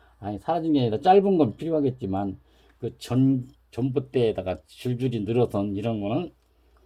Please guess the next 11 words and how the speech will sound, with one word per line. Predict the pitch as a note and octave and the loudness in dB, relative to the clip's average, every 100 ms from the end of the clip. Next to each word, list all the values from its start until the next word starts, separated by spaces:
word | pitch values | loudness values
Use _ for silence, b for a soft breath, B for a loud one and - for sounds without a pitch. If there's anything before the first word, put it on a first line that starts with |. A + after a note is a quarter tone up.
| _ _ _ | _ _ _
음, | E2 D#2 C#2+ - _ _ _ _ _ _ _ | -14 -12 -14 -16 _ _ _ _ _ _ _
전기를 | - A2+ A2 A2 G2+ G2 - _ _ _ _ _ _ _ _ _ _ _ | -6 -4 -2 -2 -2 -4 -10 _ _ _ _ _ _ _ _ _ _ _
이동시키기 | A2+ B2 B2 A#2+ - A2 | -4 0 0 -2 -6 -2
위한 | G#2+ G2+ | 0 0
그런 | F#2+ G2 | 0 -2
거는 | G2 B2+ | 0 -2
싹 | C#3 B2+ | -4 -6
사라질 | - E3+ E3+ E3 | -6 -6 -4 -4
수 | C3 A2+ | -6 -8
있다는 | G2+ - C3+ A#2 | -8 -4 -2 -2
얘기죠. | F2+ D#2 | -6 -12